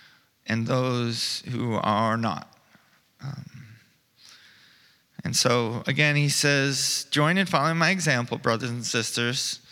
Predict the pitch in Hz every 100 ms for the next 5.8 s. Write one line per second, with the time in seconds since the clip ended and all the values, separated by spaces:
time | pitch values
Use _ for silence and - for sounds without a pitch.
0 | - - - - - - _ - 135 131
1 | 123 113 - 127 123 127 139 131 - 185
2 | 165 160 165 160 156 147 147 147 160 151
3 | 147 135 139 139 135 - - - - -
4 | - _ - - 147 139 151 156 160 170
5 | 156 160 170 160 151 143 135 -